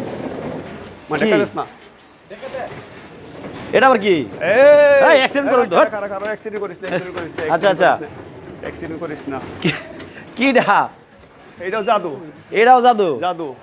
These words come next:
Speaker 2: বুঝলাম না।
Speaker 1: এটা ডাইনিং টেবিল, ডাইনিং টেবিল, পড়ার টেবিল।
Speaker 2: এটাও পড়ার টেবিল?
Speaker 1: হ্যাঁ, এই দেখেন জাদু, এই জাদু।
Speaker 2: ও রে। আচ্ছা, এইটাও পড়ার টেবিল?
Speaker 1: হ্যাঁ, পড়ার টেবিল। এই পড়ার টেবিল হয়ে যা, পড়ার টেবিল হয়ে যা।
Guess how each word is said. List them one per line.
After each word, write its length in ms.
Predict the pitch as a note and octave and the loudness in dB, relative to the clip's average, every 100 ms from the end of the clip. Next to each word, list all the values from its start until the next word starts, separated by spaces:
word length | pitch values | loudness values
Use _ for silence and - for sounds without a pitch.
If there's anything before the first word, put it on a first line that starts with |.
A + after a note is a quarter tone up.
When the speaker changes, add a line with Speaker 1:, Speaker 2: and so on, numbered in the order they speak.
| - | -8
Speaker 2:
বুঝলাম 340 | G3 G#3+ G#3+ | -6 -2 -2
না। 200 | F#3+ C3+ - - - - - - | 0 -4 -6 -16 -14 -14 -14 -12
Speaker 1:
এটা 280 | D#3 F3 A3+ | -6 0 0
ডাইনিং 440 | G#3+ A3 A#3 C4 | 2 2 0 -4
টেবিল, 500 | B3 A#3+ A#3 G3+ D#3+ | 2 0 2 0 0
ডাইনিং 380 | F3 G#3+ A#3+ B3+ | -2 -4 -4 -6
টেবিল, 320 | A#3+ A#3+ G#3 | -4 -2 -2
পড়ার 280 | F3+ A3 B3+ - | 0 2 0 -2
টেবিল। 240 | A3+ G3+ C#3+ A#2 - - | -4 -4 -6 -10 -14 0
Speaker 2:
এটাও 260 | A3 C4+ C4+ | 4 6 6
পড়ার 240 | C#4 C#4 | 4 6
টেবিল? 320 | C4+ A3+ D#3+ | 6 4 4
Speaker 1:
হ্যাঁ, 460 | E3 G3+ G3+ E3 D#3 | 2 2 2 0 -2
এই 320 | A3 C4+ C#4 | 4 6 6
দেখেন 240 | C#4 A3+ | 4 -2
জাদু, 260 | G3 G#3 F#3 | 0 -2 0
এই 320 | A#3+ C#4+ C#4+ | 0 2 0
জাদু। 280 | C4 C4 A3 - | 0 0 -2 -4
Speaker 2:
ও 160 | G3 G#3 G#3+ G#3 G3 F#3 F3 E3+ D#3+ D3 | 0 4 6 8 8 6 6 6 4 0
রে। 300 | E3+ F#3 C#3 - - - - - - | 0 0 -2 -6 -14 -16 -14 -14 -2
আচ্ছা, 400 | D#3+ F3 F3+ D#3 - | -2 2 2 2 2
এইটাও 440 | G#3+ C4 G3+ C4+ - | 4 4 6 4 6
পড়ার 260 | A#3+ B3+ A#3 | 4 4 4
টেবিল? 300 | A3+ F3+ C3 A2 | 0 0 -2 -8
Speaker 1:
হ্যাঁ, 300 | D3+ F#3+ G#3+ | -4 -2 0
পড়ার 200 | G3+ G3+ G3+ | -2 -4 -4
টেবিল। 220 | F#3 C3+ - - - - G#3 | -8 -8 -14 -20 -20 -4 4
এই 160 | C4+ | 6
পড়ার 200 | B3+ C4 C4 | 6 0 -2
টেবিল 200 | C4+ A#3+ | 0 2
হয়ে 200 | C4+ C4+ | 4 4
যা, 440 | C#4 C#4 C#4 C#4 | 4 6 4 2
পড়ার 180 | B3 B3+ B3 | -2 -6 -6
টেবিল 180 | A#3+ | -6
হয়ে 220 | A3 A3 | -4 -6
যা। 100 | F#3+ | -8